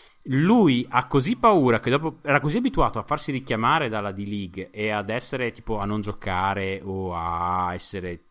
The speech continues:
insomma, aveva paura di essere tagliato. Lui ha così tanto paura che lo taglino che ad una, in un pre-gara va nella cappella del Madison Square Garden a pregare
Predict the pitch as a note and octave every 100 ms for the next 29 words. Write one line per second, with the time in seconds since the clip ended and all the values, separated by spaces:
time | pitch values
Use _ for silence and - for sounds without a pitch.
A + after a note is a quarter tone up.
0 | _ _ _ - G#2+ F#2 E2 G2 - C3
1 | B2+ G2+ G2 F2+ F2+ F#2 E2+ - E2+ _
2 | - - _ - G3 - - G3+ G3 C#3
3 | C3 A#2 A2 G#2 - B2 A#2 B2 C#3+ G3
4 | - _ _ _ _ _ F3+ F3+ B2+ -
5 | - B2+ A#2+ A2 C#3 A3+ A#3+ A3 G3+ F3+
6 | E3 - _ _ - A#2+ F3+ G#3+ - B2+
7 | A2+ F#2+ E2 F2+ B2 F#3 _ _ _ _
8 | - A#2 D3+ A2+ A2 A2+ - - - D#3
9 | G3 F#3+ C#3+ A#2+ C3 C#3+ B2 G#2+ - C3
10 | A#2 G#2 A#2 G#2+ F#2 G2 G2+ - E3+ D#3
11 | C3+ C3 E3+ G#3